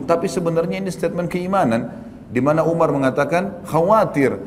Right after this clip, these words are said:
kalau ada penganggap remeh terhadap seorang muslim yang lain, sudah cukup Allah pindahkan masalah itu. Banyak di antara salaful ummah mengatakan,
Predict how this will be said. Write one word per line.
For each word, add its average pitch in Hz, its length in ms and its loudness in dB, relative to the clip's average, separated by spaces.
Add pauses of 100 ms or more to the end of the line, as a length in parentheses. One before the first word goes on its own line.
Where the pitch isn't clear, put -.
(240)
kalau 135 240 4
ada 185 320 4
penganggap 180 480 2
remeh 165 480 0
terhadap 151 240 0
seorang 143 320 2
muslim 147 400 -2
yang 131 160 0
lain, 127 400 2
sudah 165 240 -2
cukup 196 320 -4
Allah 160 320 0
pindahkan 170 640 0
masalah 120 400 0
itu. 104 160 -2 (880)
Banyak 131 320 2
di 127 80 0
antara 123 320 0
salaful 120 400 -2
ummah 127 160 0
mengatakan, 107 560 -2